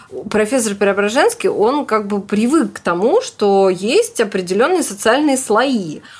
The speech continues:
Он хорошо относится, например, там, к Зине и Дарье Петровне, но он их всё равно не считает своими друзьями. Но это прислуга. Это другой социальный слой.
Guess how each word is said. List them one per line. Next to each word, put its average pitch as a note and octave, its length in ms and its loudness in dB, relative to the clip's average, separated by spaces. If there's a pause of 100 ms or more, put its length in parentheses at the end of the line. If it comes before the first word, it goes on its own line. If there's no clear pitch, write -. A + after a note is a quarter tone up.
(120)
Он B3 220 0
хорошо D#4+ 400 -2
относится, A#3 420 -2
например, F#3+ 380 0
там, F3+ 180 -2
к E3+ 60 -6
Зине C#4+ 260 0
и - 40 2
Дарье G#3+ 200 2
Петровне, E3 600 -2 (240)
но G3 160 2
он A#3+ 160 2
их C4 80 -2
всё D4 140 -2
равно F4+ 200 2
не G#3+ 180 2
считает A#3 380 0
своими F#3 220 0
друзьями. F#3 760 0
Но F3+ 140 -2
это G#3 120 -4
прислуга. C4 800 -2 (240)
Это G3 260 0
другой B3+ 480 2
социальный F#3+ 540 0
слой. G#3+ 460 -2